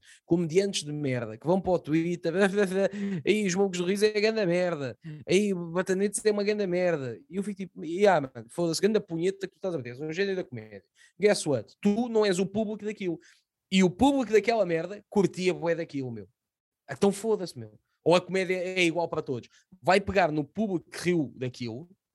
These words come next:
que, que em Portugal muita gente ria de Mocos do Riso, mano, e mete lá o sol do Bo Burnham que tu adoraste, mano. E agora vai explicar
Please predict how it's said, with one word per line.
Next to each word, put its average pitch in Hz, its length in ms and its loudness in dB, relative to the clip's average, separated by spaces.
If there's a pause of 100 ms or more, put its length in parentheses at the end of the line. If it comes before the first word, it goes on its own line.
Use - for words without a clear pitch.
(220)
que, 120 220 -10
que 123 100 -12
em 120 60 -8
Portugal 120 580 -8 (240)
muita 160 520 0
gente 131 180 -6
ria 127 160 -8
de 120 40 -10
Mocos 120 220 -12
do 117 60 -10
Riso, 113 280 -18 (280)
mano, 220 240 2
e - 20 0
mete 220 180 -2
lá 226 120 0
o 208 80 2
sol - 280 0
do 214 120 -2
Bo 202 160 2
Burnham 214 340 -2
que - 60 -20
tu 214 120 -6
adoraste, 185 560 -2
mano. 101 160 -10 (360)
E 139 60 -2
agora 208 200 0
vai 226 120 0
explicar 147 600 -2